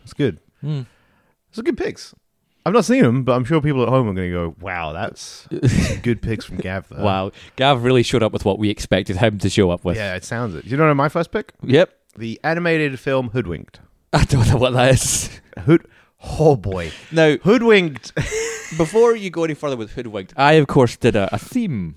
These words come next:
Speaker 2: with
Speaker 1: Hmm.
Speaker 2: to, does, have you created any trilogies or themes or ideas, or are you just like, "Here's movies I'm gonna watch"?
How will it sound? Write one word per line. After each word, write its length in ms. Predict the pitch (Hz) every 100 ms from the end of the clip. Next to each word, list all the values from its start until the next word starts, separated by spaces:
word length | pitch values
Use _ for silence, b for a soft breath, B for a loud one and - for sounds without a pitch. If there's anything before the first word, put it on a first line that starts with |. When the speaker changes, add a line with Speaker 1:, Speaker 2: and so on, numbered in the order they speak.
| -
Speaker 2:
with 440 | 123 104 - -
Speaker 1:
Hmm. 260 | 208 240 107 87 98 -
Speaker 2:
to, 200 | 120 98 _ _ _ 131
does, 380 | 143 131 - - _ _ _ _ _ _ -
have 140 | 147
you 100 | 147
created 440 | 156 147 139 143 127
any 320 | 127 127 117
trilogies 500 | - 143 143 135 127
or 60 | 104
themes 360 | - 147 143
or 120 | 117
ideas, 280 | 107 110 120
or 80 | 117
are 40 |
you 100 | 123
just 220 | 135 131 117
like, 140 | -
"Here's 200 | 131 110
movies 320 | 107 101 98 98
I'm 80 |
gonna 140 | 87 87
watch"? 220 | 80